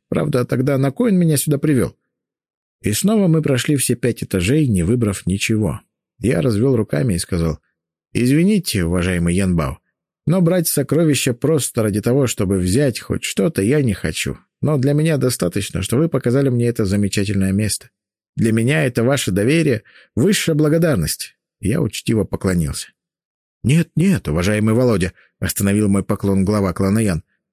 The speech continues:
«Я рад, что вы не позарились на все эти безделушки. Это говорит о том, что я не ошибся в вас.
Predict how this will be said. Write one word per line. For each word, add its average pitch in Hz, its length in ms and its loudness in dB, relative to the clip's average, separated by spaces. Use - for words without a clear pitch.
«Я 104 200 0
рад, 127 260 0
что - 240 -4
вы 101 120 0
не 123 120 0
позарились 117 640 0
на 104 100 -2
все 131 200 0
эти 120 140 -2
безделушки. 120 760 0
Это 104 160 -4
говорит 123 300 2
о 113 60 2
том, 143 200 0
что 117 160 0
я 123 120 2
не 127 100 0
ошибся 131 500 0
в 104 60 0
вас. 101 280 -2